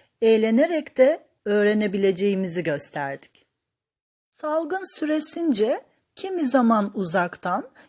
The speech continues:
kimi zaman yüz yüze çok çalıştık. Birlikte harika bir projeye imza attık.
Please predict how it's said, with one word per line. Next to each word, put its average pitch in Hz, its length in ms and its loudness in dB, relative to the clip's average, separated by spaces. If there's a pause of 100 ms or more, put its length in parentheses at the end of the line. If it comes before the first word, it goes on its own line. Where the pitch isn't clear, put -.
(100)
kimi 330 280 -2
zaman 269 460 4
yüz 240 440 0
yüze 160 480 -10 (500)
çok 240 340 -4
çalıştık. 175 720 -4 (600)
Birlikte 214 840 2 (100)
harika 262 680 0
bir 302 140 -2
projeye 196 580 4
imza 165 440 0
attık. - 360 -12